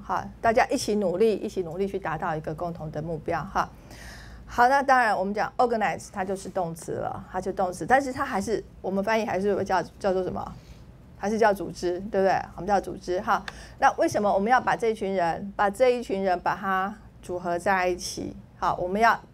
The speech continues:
有，有系统的去安排，应该说我们会有系统的去安排这一些人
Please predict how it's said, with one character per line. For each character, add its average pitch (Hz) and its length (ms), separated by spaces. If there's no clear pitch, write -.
有， 175 180
有 190 240
系 269 260
统 196 240
的 185 140
去 233 160
安 196 260
排， 170 180
应 180 80
该 202 140
说 196 100
我 165 40
们 185 120
会 214 60
有 196 100
系 202 200
统 175 120
的 170 120
去 170 100
安 196 220
排 180 120
这 226 240
一 226 60
些 208 240
人 185 240